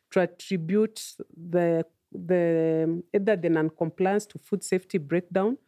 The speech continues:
to a specific, uh, group. And then at the group level, it's easy to know because not everyone supplies the same day.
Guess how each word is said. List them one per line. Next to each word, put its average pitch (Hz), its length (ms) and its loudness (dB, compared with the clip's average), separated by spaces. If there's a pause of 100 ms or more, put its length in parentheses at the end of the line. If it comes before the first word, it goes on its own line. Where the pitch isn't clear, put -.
(340)
to 185 80 0
a 165 60 2
specific, - 800 -2
uh, 165 120 2
group. 185 320 0 (460)
And 185 140 2
then 240 120 4
at 185 140 -2
the 175 80 0
group 185 340 -6
level, 165 420 -2
it's - 220 -6
easy 208 220 0
to 185 140 0
know 190 460 2
because 208 300 -2
not 208 220 0
everyone 185 300 -2
supplies 175 440 -4
the 151 120 -4
same 170 240 0
day. 156 260 0